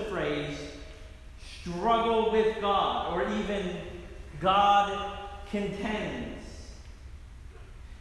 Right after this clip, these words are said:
We struggle to know and love God. We struggle to obey him. But even more, God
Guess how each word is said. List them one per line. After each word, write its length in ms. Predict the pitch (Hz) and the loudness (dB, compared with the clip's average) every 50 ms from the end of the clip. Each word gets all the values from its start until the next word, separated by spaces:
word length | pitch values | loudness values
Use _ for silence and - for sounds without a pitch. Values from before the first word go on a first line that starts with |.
| - - | -8 -4
We 220 | 214 226 214 - | -2 -2 0 -2
struggle 960 | - - - - 208 226 247 247 220 220 220 208 196 185 - - - - - - 220 | -2 -6 -6 -4 -2 0 2 2 2 2 2 0 0 0 -2 -4 -6 -8 -6 -4 -2
to 180 | 214 208 208 | 0 0 0
know 640 | 190 190 202 202 202 196 196 190 196 185 185 190 - - - - - - - - - - - - | 0 0 0 0 0 0 0 0 -2 -2 -4 -6 -6 -8 -8 -10 -10 -12 -14 -14 -16 -14 -12 -10
and 180 | 143 143 156 180 | -6 -4 -2 -2
love 320 | 185 185 185 180 180 175 | 0 0 0 -2 0 2
God. 400 | 175 165 160 151 147 143 147 170 | 2 4 4 4 2 2 2 0
We 240 | 185 180 - - - | 0 0 -2 -2 -2
struggle 500 | - 202 214 208 214 220 214 170 151 - - | 2 4 4 4 4 4 2 2 0 0 0
to 260 | 220 202 208 202 - | -2 -2 0 0 2
obey 640 | - 233 226 226 196 190 190 202 208 208 - - | 2 2 2 2 0 0 0 2 2 0 0 -2
him. 560 | - - - - - - - - - - - - - - - | -2 -4 -4 -6 -8 -8 -8 -10 -10 -10 -12 -12 -12 -8 -4
But 140 | 180 190 - | -2 0 2
even 400 | 240 240 - 240 226 214 202 202 | 2 2 2 0 0 0 0 -2
more, 440 | 196 196 185 170 165 165 160 - - - - - - - - - - - - 143 | -2 -2 -2 -2 -2 -2 -2 -4 -6 -8 -10 -10 -10 -12 -12 -12 -12 -12 -8 0
God 680 | 160 180 180 185 185 180 175 170 - - - - - | 4 6 6 8 8 6 4 4 2 0 -2 -4 -6